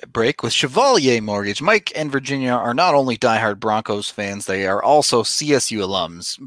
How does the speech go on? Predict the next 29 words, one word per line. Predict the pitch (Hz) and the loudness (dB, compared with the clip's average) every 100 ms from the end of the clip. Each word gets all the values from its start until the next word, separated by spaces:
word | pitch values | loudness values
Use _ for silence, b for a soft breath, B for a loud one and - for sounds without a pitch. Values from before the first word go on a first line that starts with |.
| 117 | -2
but | 240 359 - | 0 0 0
they've | 180 - | -2 0
supported | 185 - 220 202 | -4 2 2 2
D | 160 202 | 0 2
N | 214 190 | 2 2
V | 180 | 2
R | 190 220 | 2 2
for | - 113 | 0 0
a | |
long | 101 104 107 | 0 -2 -2
time | 117 107 104 | -2 -2 -4
as | 101 | -6
well | 104 110 - | -4 -2 -4
as | 104 101 - | -6 -6 -10
subscribers. | 104 - - 110 113 123 - B B B | -12 -6 0 0 0 -6 -8 B B B
They're | - | -2
a | 117 | 0
husband | 160 143 135 | 0 0 0
and | 131 | 2
wife | 127 123 | 2 0
team | - 135 131 | -4 -4 -2
with | 120 | -2
over | 113 107 | -2 -4
fifteen | - 180 - - 156 139 | 2 4 4 -4 -6 -6
years | 117 120 92 - | -4 -2 -2 -6
of | 92 | -12
financial | - 98 101 95 101 90 | -6 -6 -4 -6 -8 -8
services | 101 90 87 87 85 | -6 -6 -8 -10 -14
experience. | - - 110 110 107 - | -16 -12 -8 -6 -6 -8